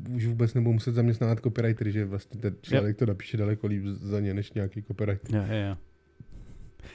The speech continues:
Speaker 2: Jako jo, no. A, a třeba my jsme tam, že měl nějaký titulky, udělej titulek prostě k článku.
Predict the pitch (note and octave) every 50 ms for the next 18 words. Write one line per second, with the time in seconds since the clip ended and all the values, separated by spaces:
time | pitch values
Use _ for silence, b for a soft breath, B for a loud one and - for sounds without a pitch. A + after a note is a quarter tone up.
0 | B B B - C3+ - - D3+ D#3 E3 D#3 D3+ G#2 F#2+ G2+ - A#2+ A#2 A2+ -
1 | B2+ B2 A2+ A2+ G#2 C3+ A#2+ - A#2 B2+ B2 A#2 A2+ G#2+ F2+ A2+ A#2 A#2+ A#2 A2
2 | A2 B2 A#2 A2 A#2 A2+ A2+ A2+ G#2 G2+ - - - C3 A#2+ A#2+ D#3+ D3+ D3 D3
3 | - C3 A#2+ A2+ A#2+ B2 A#2+ - A#2 A2 - B2+ A#2+ A#2 A2 - - _ _ -
4 | A2 G#2+ - - A2 - - - A2+ G#2+ G#2 G#2 - - G#2 G2 F#2+